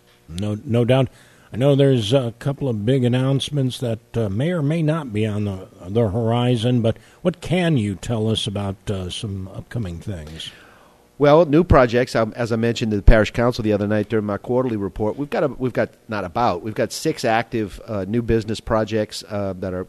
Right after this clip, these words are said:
Speaker 2: going on right now. Um, some the public has heard about, like the U L Lafayette, uh, Bioinnovation Center. Uh, that project is moving forward. It's in the design stage now. Uh, that's really gonna help us to, uh,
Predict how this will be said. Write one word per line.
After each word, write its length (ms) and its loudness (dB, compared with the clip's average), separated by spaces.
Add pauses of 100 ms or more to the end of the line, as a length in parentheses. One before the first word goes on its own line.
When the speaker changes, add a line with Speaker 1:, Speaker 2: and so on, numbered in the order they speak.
Speaker 2:
going 280 -2
on 200 -4
right 180 -2
now. 380 -4 (420)
Um, 260 -6
some 340 2
the 80 -4
public 320 2
has 100 -4
heard 160 -2
about, 380 -2
like 180 -6
the 80 -8
U 240 -2
L 260 0
Lafayette, 560 -4
uh, 140 -6
Bioinnovation 840 -2
Center. 480 -4
Uh, 240 -6
that 320 -4
project 480 -4
is 100 -12
moving 280 -6
forward. 500 0
It's 180 -10
in 80 -8
the 60 -8
design 420 -8
stage 400 -6
now. 320 -4 (420)
Uh, 140 -6
that's 240 -2
really 180 0
gonna 200 -2
help 260 -2
us 160 -4
to, 320 -4
uh, 360 -2